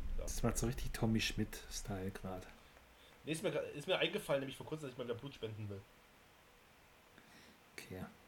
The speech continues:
Speaker 2: ganz komisch.
Speaker 1: Warum? Hallo, de-, die, äh,
Speaker 2: So.
Speaker 1: die, de-, deine Ärztebekannte wird sich freuen.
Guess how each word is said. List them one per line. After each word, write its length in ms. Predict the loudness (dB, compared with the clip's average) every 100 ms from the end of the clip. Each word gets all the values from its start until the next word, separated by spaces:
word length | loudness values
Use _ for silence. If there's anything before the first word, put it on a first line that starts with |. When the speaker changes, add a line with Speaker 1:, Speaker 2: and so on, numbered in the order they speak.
| -12
Speaker 2:
ganz 240 | -4 -2 0
komisch. 340 | -2 -2 -4 -12 -20 -20 -20 -20 -20 -20 -20 -20 -20 -18 -18 -20 -20 -20 -20 -18 -8
Speaker 1:
Warum? 420 | -8 -4 -2 -2 -6 -16 -20 -18 -14 4
Hallo, 160 | 6
de-, 260 | 8 8 8
die, 300 | 4 -2 4
äh, 180 | 4 6
Speaker 2:
So. 80 |
Speaker 1:
die, 160 | 4 2
de-, 260 | 4 6 6
deine 180 | 6
Ärztebekannte 800 | 6 4 2 -2 -2 2 2 2
wird 120 | -4 -6
sich 160 | -10
freuen. 320 | 0 4 4